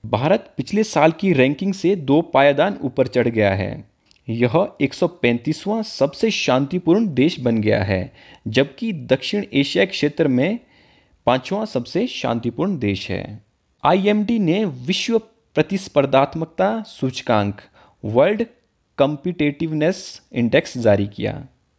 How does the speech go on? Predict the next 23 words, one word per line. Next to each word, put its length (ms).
विश्व 400
प्रतिस्पर्धात्मकता 1400
सूचकांक 800
आईएमडी 480
द्वारा 360
संकलित 680
किया 240
गया 260
है, 460
जो 200
दुनिया 380
भर 200
की 200
अर्थव्यवस्थाओं 960
पर 500
कोविड 320
नाइनटीन 480
के 140
प्रभाव 400
की 180
जांच 360
करता 340
है। 300